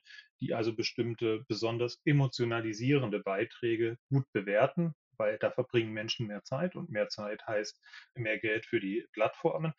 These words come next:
Das heißt, es gibt so eine Art, äh, ja, Wirkungszusammenhang zwischen polarisierenden, teils rassistischen Botschaften, Hassbotschaften und auch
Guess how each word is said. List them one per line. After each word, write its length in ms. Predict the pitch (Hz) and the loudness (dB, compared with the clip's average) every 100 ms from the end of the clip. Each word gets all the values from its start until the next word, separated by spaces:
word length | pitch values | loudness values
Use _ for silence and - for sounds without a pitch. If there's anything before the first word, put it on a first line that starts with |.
| - - _ | -12 -20 _
Das 100 | - | 2
heißt, 160 | 131 - | 2 4
es 100 | - | 0
gibt 140 | 135 | 0
so 100 | 113 | 0
eine 220 | 113 120 - | 2 0 2
Art, 320 | 113 135 - | 0 0 -6
äh, 140 | 131 110 - - 135 - | -8 -8 -12 -14 -12 -2
ja, 240 | 113 113 | 0 0
Wirkungszusammenhang 1200 | 127 120 - 135 - 117 104 110 131 120 117 123 120 - - | 2 0 4 2 2 -4 0 0 0 -2 -2 -4 -6 -16 -18
zwischen 520 | - 120 120 127 120 127 | -4 0 2 2 -2 0
polarisierenden, 920 | 147 135 113 107 117 120 113 123 - | 6 6 6 2 0 0 0 -8 -12
teils 260 | 117 117 - | -8 -8 -4
rassistischen 680 | 120 - 123 123 - 117 120 - _ | -4 -2 -4 -4 -4 -6 -8 -14 _
Botschaften, 580 | 120 - - 110 _ 107 | 0 2 -2 -4 _ -4
Hassbotschaften 800 | 123 - 113 - 113 110 _ 90 | -4 -2 -2 0 -2 -4 _ -10
und 240 | 110 - | -10 -4
auch 180 | 107 | -4